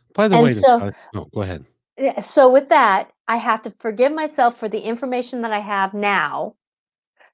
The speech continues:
Speaker 2: that I know now, two days later, because I didn't know it then, and I made the best decision that I did with that information.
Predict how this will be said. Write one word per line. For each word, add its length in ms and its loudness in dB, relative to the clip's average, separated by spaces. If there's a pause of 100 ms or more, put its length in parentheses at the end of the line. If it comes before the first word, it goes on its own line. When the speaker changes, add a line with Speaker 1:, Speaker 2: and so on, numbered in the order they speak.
(240)
Speaker 2:
that 140 8
I 140 2
know 380 4
now, 580 -4 (140)
two 160 -2
days 280 0
later, 460 -2 (380)
because 340 -6
I 100 0
didn't 280 -4
know 160 2
it 140 -4
then, 200 0
and 120 -2
I 80 -2
made 220 0
the 60 -10
best 280 -2
decision 580 -8 (220)
that 100 4
I 80 2
did 280 0
with 180 -6
that 220 4
information. 680 -8